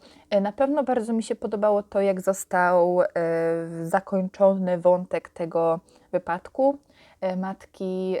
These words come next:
głównej bohaterki. Podobał mi się też, e, jak on się nazywał? S-, e, Sel-, Selwyn? Selwyn? E, bardzo tego bohatera polubiłam.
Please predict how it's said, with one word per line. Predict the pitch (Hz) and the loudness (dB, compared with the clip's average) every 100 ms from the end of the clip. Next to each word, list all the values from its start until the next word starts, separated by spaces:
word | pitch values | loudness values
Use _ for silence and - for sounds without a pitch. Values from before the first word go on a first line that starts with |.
| 185 | -4
głównej | 180 185 190 185 | -4 -4 -2 -4
bohaterki. | 190 202 196 196 185 - 202 202 202 _ _ _ | -6 -8 -4 -2 -2 -4 -4 -4 -6 _ _ _
Podobał | - 202 196 220 | -2 0 0 0
mi | 208 214 | 0 -2
się | - 208 208 | -2 -4 -2
też, | - 196 196 - - - - | 2 2 2 -10 -14 -8 0
e, | 180 175 175 175 175 | 0 2 0 -2 -4
jak | 175 - 240 | -6 -8 -10
on | 277 | -10
się | - 240 | -6 -4
nazywał? | 196 190 262 330 - _ _ _ | -2 -2 -2 -4 -8 _ _ _
S-, | - - - - - - - | -20 -20 -20 -20 -20 -18 0
e, | 190 180 | 2 2
Sel-, | 185 - 175 180 - | 0 -4 -2 -2 -2
Selwyn? | 190 185 247 320 | -2 0 -2 -4
Selwyn? | - 180 202 269 294 _ - _ | -8 -4 -2 -2 -4 _ -20 _
E, | 196 180 180 175 - | 0 4 4 2 0
bardzo | 214 165 | -2 -2
tego | 151 143 | -4 -6
bohatera | 185 - 165 165 156 | -8 -8 -4 -4 -4
polubiłam. | 170 160 160 156 156 | -4 -4 -2 0 -2